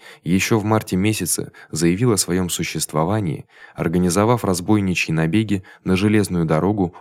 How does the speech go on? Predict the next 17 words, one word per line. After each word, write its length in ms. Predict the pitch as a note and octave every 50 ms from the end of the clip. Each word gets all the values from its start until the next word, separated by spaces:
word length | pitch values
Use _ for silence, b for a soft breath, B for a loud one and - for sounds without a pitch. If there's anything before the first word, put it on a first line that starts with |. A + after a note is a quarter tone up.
| B
у 100 | - F#2+
Петровска 580 | F2 - F2 - G#2+ G#2+ A2 G#2 - - - G2
и 220 | F2 - _ -
Дербента. 680 | F#2+ F2+ G2 F#2 F#2 E2+ E2+ D#2 C#2 B1+ - - - - _ _ _ _ _ _ _ _ _ _ -
Но 160 | F2 F2 F2+
уже 220 | F#2 F#2+ F2 G#2
в 60 | G2 -
середине 520 | - - F2+ G2 F#2+ F#2 G2 F#2 E2+ D#2+
апреля 460 | D#2 - - A2 G#2+ G2 E2+ - - B B B B B
авантюра 560 | - D#2+ E2+ E2+ F2 F2 - B2+ C3 A#2+ G#2+
имама 440 | - - F#2 F#2 G2+ A2 A#2+ A2 G2+
была 300 | F2 F#2 F2 F2+ F#2 -
ликвидирована 800 | - F2+ F#2 - - - F2 D2 E2+ G#2+ G#2+ A2 G2+ G2 F#2+ F2+
советскими 580 | - - E2+ E2+ F2+ F2 - - - E2 D#2
отрядами 460 | D#2 D2+ - - G2 F#2 F#2 F2 E2+
бакинских 600 | D#2+ C#2+ D#2 D2+ - F2+ E2+ D#2+ - - D2+ -
рабочих 520 | - D#2+ D#2 D#2+ G2 G#2+ - - B1+ -